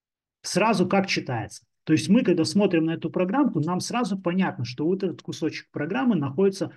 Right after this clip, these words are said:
внутри нашего класса. Правильно? Потому что он, он так сдвинут направо, вправо на один табик.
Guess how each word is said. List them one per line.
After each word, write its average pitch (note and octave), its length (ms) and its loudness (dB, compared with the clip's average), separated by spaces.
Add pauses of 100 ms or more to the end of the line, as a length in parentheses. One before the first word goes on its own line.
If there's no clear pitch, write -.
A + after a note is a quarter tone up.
(180)
внутри F#3 600 6
нашего D3 440 0
класса. A2 440 -8 (140)
Правильно? F#3 460 0 (1400)
Потому D#3 320 2
что E3+ 200 2
он, E3 220 -2 (200)
он D#3 120 0
так E3 140 -2 (100)
сдвинут B2+ 560 2
направо, A#2 480 -4 (300)
вправо C#3+ 520 0 (280)
на C#3 160 -2
один B2+ 280 2
табик. - 360 -6